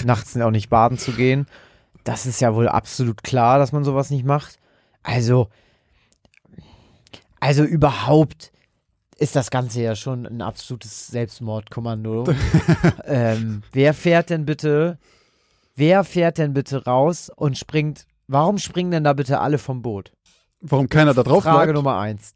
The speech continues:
Speaker 1: Das sage ich schon, da jeder normale Taucher würde sagen, das geht gar nicht.
Speaker 2: <laughs>
Speaker 1: Aber warte mal eben, eine Sache habe ich nicht verstanden.
Speaker 2: Ja.
Speaker 1: Was war jetzt mit der Flasche? Das war nicht die
Speaker 2: Das
Speaker 1: schwerere Flasche?
Speaker 2: Genau, es war eine normal große, es war halt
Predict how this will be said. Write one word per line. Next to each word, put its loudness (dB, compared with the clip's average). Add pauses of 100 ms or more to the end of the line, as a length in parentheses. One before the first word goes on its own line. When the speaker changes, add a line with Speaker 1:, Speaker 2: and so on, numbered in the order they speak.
(100)
Speaker 1:
Das -2
sage -2
ich -6
schon, -2
da 2
jeder 2
normale -2
Taucher 0
würde -8
sagen, -4
das -8
geht -14
gar -6
nicht. -2 (360)
Speaker 2:
<laughs> -4
Speaker 1:
Aber 4
warte 2
mal 0
eben, -6
eine -2
Sache 0
habe 0
ich -4
nicht -14
verstanden. -8
Speaker 2:
Ja. 4 (320)
Speaker 1:
Was 2
war 4
jetzt 2
mit -8
der -6
Flasche? -10 (380)
Das -6
war 2
nicht -4
die -2
Speaker 2:
Das 4
Speaker 1:
schwerere 0
Flasche? -2
Speaker 2:
Genau, 4
es 0
war 4
eine 6
normal 4
große, -2
es -10
war 2
halt -4